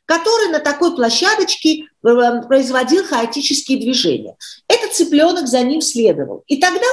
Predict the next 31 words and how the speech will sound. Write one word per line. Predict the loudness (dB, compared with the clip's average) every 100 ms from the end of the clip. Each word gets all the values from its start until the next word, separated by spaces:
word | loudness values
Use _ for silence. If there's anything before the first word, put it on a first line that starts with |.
| 0
ученый | -2 2 2 2 -2
взял | 0 0
цыпленка | 0 -2 2 2 0 -6 -10 -12 -20 -20 _
и | 0
положил | 2 2 2 0 2
его | 2
в |
стеклянную | 2 -2 2 2 2 -2 0
баночку. | 0 0 -4 -12 -14 -20 _ -20 -4
Но | 2 4 2 -2 -10 -6
цыпленок | -4 0 2 2 0 -4 -4
не | 0 0
мог, | 2 2 2 0 -8
э, | -6 0 0
подойти | 2 2 2 0 -4 -4
к | -10 _ _
коробочке | -2 0 0 -2 -6
с | -8
роботом, | 0 2 2 -2 -4 -6 -12 -20 _
но | 2 2 0
он | -2 0
очень | 0 0
волновался, | -2 0 0 2 2 2 -2
и | 0 0
он | 2
все | 2
время | 2 0 0
хотел | -2 2 2
быть | 2 0
с | -2
ним. | -4 -4 -6